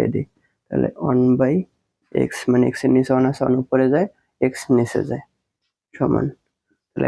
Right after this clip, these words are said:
এটা নিচে আছে ওয়ান, ওয়ান উপরে গেল, নিচে গেল root five plus root three, মানে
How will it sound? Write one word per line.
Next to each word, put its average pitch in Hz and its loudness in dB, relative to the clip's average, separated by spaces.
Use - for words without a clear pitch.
এটা 127 -2
নিচে 127 0
আছে 131 -4
ওয়ান, 135 2
ওয়ান 123 0
উপরে 123 0
গেল, 127 2
নিচে 127 -4
গেল 131 0
root 123 0
five 123 -2
plus 139 0
root 131 0
three, 117 0
মানে 123 2